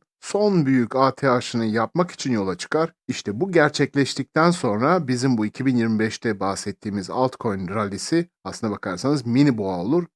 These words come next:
Asıl altcoin'ler mega boğasını ise Bitcoin en son yapmış olduğu tepeden sonra başlatmış olur. O da belki iki bin yirmi beşin, e,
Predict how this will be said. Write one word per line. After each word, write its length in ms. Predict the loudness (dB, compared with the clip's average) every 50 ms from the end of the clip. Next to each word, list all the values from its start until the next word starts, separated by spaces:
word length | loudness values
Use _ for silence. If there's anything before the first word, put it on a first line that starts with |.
| _ _ _
Asıl 260 | -8 -2 2 4 6
altcoin'ler 560 | 8 8 6 6 2 0 0 0 2 0 0 0
mega 340 | 0 0 2 2 0 0
boğasını 400 | 0 0 0 0 -2 -2 0 0
ise 320 | 0 0 0 0 0 -2 -2 _ _ _ _ _ _ -4
Bitcoin 560 | -2 -2 -2 -2 -4 -4 -2 0 0 0 -2 -4 _ _ _ _ _ _ -6
en 160 | -2 0 0
son 280 | 0 2 2 2 2 2
yapmış 400 | 0 0 -2 -2 -4 -6 -4 -4
olduğu 280 | -6 -4 -4 -6 -6
tepeden 540 | -6 -8 -10 -10 -8 -8 -4 0 0 0 0
sonra 540 | 0 0 2 2 4 4 2 2 -2 -4 -6 _ _ _ _ _ -6
başlatmış 600 | -4 -4 -4 -6 -8 -8 -10 -10 -12 -12 -8 -6
olur. 180 | -2 0 2
O 120 | 2 2 2
da 280 | 0 -2 -2 -4 -8 _ _ _ -12
belki 280 | -12 -12 -10 -8 -8 -8
iki 200 | -6 -4 -4 -2
bin 100 | -2 -2
yirmi 220 | -2 -2 -2 -4
beşin, 300 | -4 -2 -2 -2 -2 -2 _ _ _ _ _ _ _ _ -14
e, 60 | -12